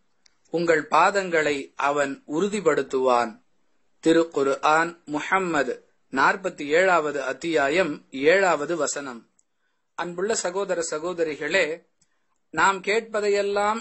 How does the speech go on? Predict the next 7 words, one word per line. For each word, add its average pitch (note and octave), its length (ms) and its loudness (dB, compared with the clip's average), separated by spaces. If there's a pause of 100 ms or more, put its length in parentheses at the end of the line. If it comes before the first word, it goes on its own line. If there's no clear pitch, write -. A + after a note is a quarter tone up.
அல்லாஹ் F#3 540 0
நமக்கு D#3+ 400 -4
கொடுக்க F#3 400 2
வேண்டும் F#3 580 0
என்று D#3 460 2
விரும்பக்கூடிய E3 680 2
மனிதர்கள், E3 720 2